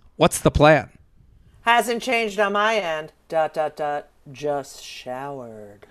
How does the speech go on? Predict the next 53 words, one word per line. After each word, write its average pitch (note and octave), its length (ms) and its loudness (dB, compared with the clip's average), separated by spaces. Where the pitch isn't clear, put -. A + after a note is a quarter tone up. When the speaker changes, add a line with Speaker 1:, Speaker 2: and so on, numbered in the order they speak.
Speaker 1:
"I'll B2+ 120 4
see D3+ 300 6
you D3 60 10
at C#3 100 8
eight." E3 380 4
She C3 320 0
thumbs D3+ 380 4
up C#3 180 4
that, B2+ 340 4
uh, A#2 540 2
that A#2+ 200 0
text B2+ 320 2
and B2+ 80 -2
then, A#2+ 260 -2
"Are C#3 120 4
you C3+ 100 10
on D#3 160 10
your D3+ 140 6
way?" C#3+ 280 4
Speaker 2:
"I'm A#3 160 -2
here C4+ 220 4
already. F3+ 380 4
Sorry, A#3 380 2
I A3+ 60 2
didn't B3+ 160 -4
have B3 100 -6
my F#3+ 140 -4
phone G3 300 0
out." D3 320 -6
And F3+ 160 -8
then F3+ 100 -4
it F3 40 -2
has F3+ 180 -2
the D#3 100 2
Speaker 1:
Okay. D3+ 180 4
Speaker 2:
address. A#2+ 420 -4
Speaker 1:
So E3+ 460 4
what F#3+ 160 6
do F#4 80 4
you D#4 80 4
think F3 220 2
of D#3 60 4
this? C3+ 180 0
I, F#3 180 4
I G#3+ 220 4
kinda, G3+ 440 2
it G3+ 160 4
does C#4 220 6
sound A#3 360 6
weird, F3+ 400 4
but E3 120 6
it, D#3+ 180 2
Speaker 2:
Okay. F3 420 -2